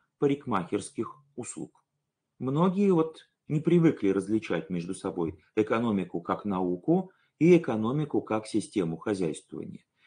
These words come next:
И вот именно на уяснение тонкостей значения каждого из этих смыслов понятия экономика и было направлено это задание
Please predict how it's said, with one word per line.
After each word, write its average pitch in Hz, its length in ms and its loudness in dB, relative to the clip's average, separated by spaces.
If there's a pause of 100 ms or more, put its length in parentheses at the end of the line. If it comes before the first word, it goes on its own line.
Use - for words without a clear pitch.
(100)
И 120 60 0
вот 123 200 2
именно 104 260 0
на 107 160 0
уяснение 120 600 -2
тонкостей 147 800 -2 (180)
значения 143 640 0
каждого 104 640 0
из 95 80 -2
этих 95 260 -2
смыслов 95 480 -4
понятия 92 460 -4
экономика 87 640 -6 (320)
и 135 80 0
было 165 300 4
направлено 127 680 0
это 98 240 -2
задание 87 680 -4